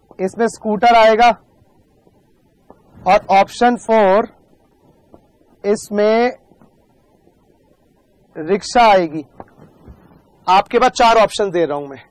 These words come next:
मैं वो देखना चाहता हूं आप लोगों की लॉ की पकड़ कितनी है। हाँ जी, देखो दोबारा repeat करता हूं, एक section है किसी भी लॉ का, ये डमी example है, नकली, hypothetical, काल्पनिक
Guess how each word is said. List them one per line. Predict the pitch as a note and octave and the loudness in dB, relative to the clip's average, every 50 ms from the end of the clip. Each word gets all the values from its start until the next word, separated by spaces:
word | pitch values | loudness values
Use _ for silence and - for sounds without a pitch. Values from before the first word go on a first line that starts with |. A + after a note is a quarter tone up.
| _ _ _ _ _ _ _ _ _ - | _ _ _ _ _ _ _ _ _ -4
मैं | E3 F#3+ G3+ | -2 0 0
वो | F#3+ F#3+ - - D#3 | 0 -2 -6 -6 -2
देखना | G3+ G#3+ G3+ B3 B3 | -2 0 0 0 0
चाहता | A#3 A3+ G#3 F#3 A3 A3 G#3+ | 2 2 2 2 2 0 2
हूं | A3 A#3+ A3+ F#3 - - _ _ _ _ _ _ _ E3+ | 2 2 0 0 -2 -6 _ _ _ _ _ _ _ -2
आप | F3+ G3+ A3 F#3+ F#3 | 0 0 0 0 -2
लोगों | G3+ G3 G3+ G3 F#3+ G3+ G#3 | -2 -2 -2 0 0 0 -2
की | - - A3+ A#3 A#3+ B3 B3 F#3+ F#3 F3 E3+ | -2 -4 -6 -6 -4 -4 -6 -6 -8 -4 0
लॉ | F#3 F#3+ F#3+ F#3 | 2 2 2 0
की | - - B3 B3+ | -2 -6 -8 -10
पकड़ | F#3 - _ _ _ _ C4 B3+ - C4+ B3+ A#3 | -10 -12 _ _ _ _ -6 -2 0 0 0 0
कितनी | - G#3+ E3+ - - E3+ E3 | 0 -4 -6 -8 -10 -12 -10
है। | D3 C3 C3 - - - - - _ _ _ _ _ _ _ _ _ _ | -10 -10 -12 -14 -18 -20 -20 -20 _ _ _ _ _ _ _ _ _ _
हाँ | - G3+ A3 | -2 -2 -2
जी, | G#3+ F3 G3+ G3+ D3 - _ _ _ _ _ _ _ _ _ - | 0 -2 -2 -4 -4 -6 _ _ _ _ _ _ _ _ _ -6
देखो | G3 G#3+ - A3 G#3 | -6 -4 -2 -2 0
दोबारा | G3+ G#3+ A3 A3+ | 2 2 2 2
repeat | A3 F#3 A#3+ A3+ | 0 -2 -6 -6
करता | - B3 A#3+ B3 - B3 B3+ | -4 -4 -4 -2 0 0 0
हूं, | C4 C4+ C#4 - _ _ _ _ G3+ | 0 0 -2 -8 _ _ _ _ 0
एक | A3 B3 B3 - | 0 0 0 -4
section | - - - G#3 F3 - - - B3 A#3 | -8 -6 -4 -4 -4 -4 -2 -2 -2 0
है | G3+ G#3+ B3 B3 | 0 0 -2 -2
किसी | - A#3 A3 - C#4 C4 | -2 -6 -4 -4 -2 -2
भी | C4+ A3+ | 0 0
लॉ | G3 E3+ D3 | 2 0 0
का, | E3+ - A#3 D4 - _ - | 0 0 -2 -2 -4 _ -12
ये | F3+ | -6
डमी | F3 F3 G#3 A3 B3 C4 | -2 -2 -2 0 0 -2
example | B3 F3 F3+ G3 F3 E3+ E3+ F#3+ G#3 | -4 -4 -4 -4 -4 -2 -2 -2 -2
है, | A3 | -2
नकली, | G3 F3+ - - A3 B3+ C4 - _ _ _ _ _ _ - | -2 -4 -6 -6 -8 -10 -10 -12 _ _ _ _ _ _ -2
hypothetical, | - G#3 A3 A#3+ B3+ - - - D4+ D4 D4+ - - A3+ A3 F#3 - - B3+ - - C#4+ D4+ D#4 | 0 2 2 2 2 -2 -4 0 0 0 0 0 0 -2 -4 -2 -4 -6 -6 -2 0 2 2 2
काल्पनिक | - - - G#3+ G#3 G#3 G#3 A3 E3 - - B3+ D4 D#4+ - - | 0 -2 0 0 2 2 2 0 -2 -4 -2 -2 -2 -2 -2 -6